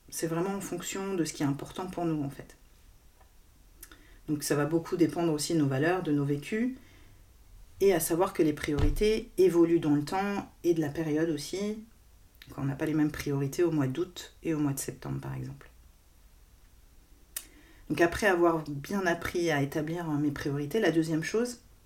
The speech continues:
que j'ai appris pour mieux m'organiser, ça a été de tout poser sur mon agenda. Donc, comme on vient de le voir,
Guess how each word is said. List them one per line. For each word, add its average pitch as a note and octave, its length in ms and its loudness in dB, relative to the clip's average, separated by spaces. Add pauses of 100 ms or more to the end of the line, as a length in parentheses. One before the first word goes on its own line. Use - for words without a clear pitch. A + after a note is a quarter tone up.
(280)
que E3+ 100 0
j'ai D#3 120 2
appris D3 240 -4
pour F3+ 120 -8
mieux E3+ 140 0
m'organiser, E3 640 0 (400)
ça - 160 2
a - 20 6
été E3 200 2
de E3+ 160 2 (160)
tout - 160 0
poser F#3+ 300 2
sur F3+ 180 -6
mon E3 160 0
agenda. C#3+ 400 -2 (2250)
Donc, C#3+ 160 -4
comme F3 240 0
on E3 40 2
vient E3 160 4
de E3 60 4
le E3 80 6
voir, A3 320 2